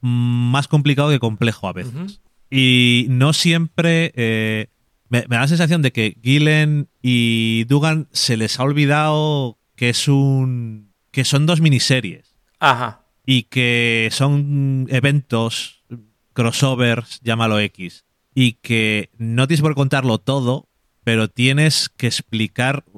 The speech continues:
Speaker 1: un poco mejor las cosas.
Speaker 2: Sí.
Speaker 1: Y tener una narrativa un poco más clara, o si no es clara, que tenga un poco más de coherencia interna. Porque aquí hay tantos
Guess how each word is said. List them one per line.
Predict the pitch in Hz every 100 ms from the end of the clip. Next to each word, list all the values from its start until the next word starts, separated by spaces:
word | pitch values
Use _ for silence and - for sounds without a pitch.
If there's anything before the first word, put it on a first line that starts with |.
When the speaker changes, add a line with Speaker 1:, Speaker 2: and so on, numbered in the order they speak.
| -
Speaker 1:
un | 127
poco | 120 131 - 131
mejor | 110 123
las | 113 -
cosas. | 104 98 - -
Speaker 2:
Sí. | - 135 104 _ _ _ -
Speaker 1:
Y | 123
tener | 117 123
una | 135
narrativa | 139 127 - 131 143 143
un | 127
poco | 117 123 120
más | 123 - -
clara, | - 123 131 127 131 165 _ _ _ -
o | 127 120 113
si | - 117
no | 113 131
es | 135
clara, | - 135 139 147 147 165 - _ _ _
que | - 113 110 107 104 -
tenga | 117 123 135
un | 131
poco | 135 127 127
más | 127 131 117
de | 113
coherencia | 113 107 120 143
interna. | 120 - 117 107 101
Porque | 104
aquí | 110 143 165 -
hay | 127 131
tantos | 139 147 147 151 143 127 -